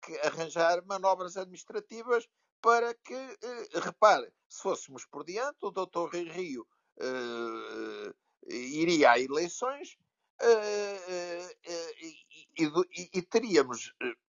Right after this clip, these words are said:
co-, co-, com normalidade, um grupo parlamentar escolhido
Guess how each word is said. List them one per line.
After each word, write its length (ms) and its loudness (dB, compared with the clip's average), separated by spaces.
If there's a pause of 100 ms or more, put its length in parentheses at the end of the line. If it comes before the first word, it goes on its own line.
(140)
co-, 520 -6
co-, 220 -6
com 380 6 (180)
normalidade, 920 6 (540)
um 200 -10
grupo 320 -6
parlamentar 640 0
escolhido 580 -14